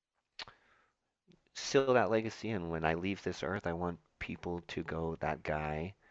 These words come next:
uh, was a Mozart of what he did and how he did it." I wasn't the first person to swing mace. That's what I did with it. It's not when I started. It's what I, what I've done with it, the community, the, the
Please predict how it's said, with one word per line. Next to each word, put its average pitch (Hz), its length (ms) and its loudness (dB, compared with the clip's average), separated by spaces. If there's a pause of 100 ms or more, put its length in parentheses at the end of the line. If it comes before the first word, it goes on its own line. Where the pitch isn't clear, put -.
(540)
uh, 78 320 -2
was 80 380 -2
a 80 120 -2
Mozart 80 720 -2
of 82 240 -8
what 98 300 -6
he 98 260 -12
did 92 380 -6 (460)
and 69 160 -6
how 87 200 4
he 92 140 -4
did 78 200 2
it." - 160 0
I 160 100 12
wasn't 175 320 12
the 113 80 -4
first - 380 10
person 80 320 -2
to 69 60 -8
swing - 380 -12
mace. - 400 -14 (1000)
That's - 160 -10
what 104 120 10
I 95 80 8
did 87 240 2
with 76 280 -8
it. 87 160 -12
It's - 180 -14
not 92 220 -2 (560)
when 98 220 6
I 78 120 2
started. 69 440 -6
It's - 240 -14
what 82 140 2
I, - 200 -4
what 90 120 4
I've 90 180 8
done 76 200 -6
with - 160 -12
it, 73 120 -10
the 78 220 -8
community, 82 640 -8
the, - 80 -12 (640)
the - 80 -14